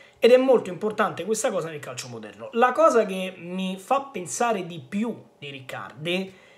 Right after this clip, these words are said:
è un'altra cosa che sinceramente m'ha fatto un po', diciamo, stravedere. Diciannove presenze nei campionati giovanili quest'anno,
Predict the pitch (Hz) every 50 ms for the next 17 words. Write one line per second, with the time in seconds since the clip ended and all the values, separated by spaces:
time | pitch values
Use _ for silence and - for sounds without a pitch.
0 | _ _ _ - 262 247 233 254 269 277 269 262 233 - - 226 220 - - -
1 | - - 98 - - 104 104 117 147 - - 240 226 - 139 - 214 202 - -
2 | 294 294 240 208 190 175 - - 226 254 - - - 165 147 - - - 147 -
3 | 131 127 139 131 127 117 - _ _ _ 196 160 143 156 143 135 135 127 127 -
4 | - 127 123 123 120 117 104 95 95 95 101 113 165 190 277 277 208 220 233 240
5 | 269 302 277 220 190 175 170 165 156 - 143 120 110 110 113 - - 220 233 214
6 | 165 139 131 135 131 123 - 139 135 135 131 127 127 120 127 120 123 123 127 123
7 | 117 113 107 113 113 - - - 92 90 101 127 196 220 233 233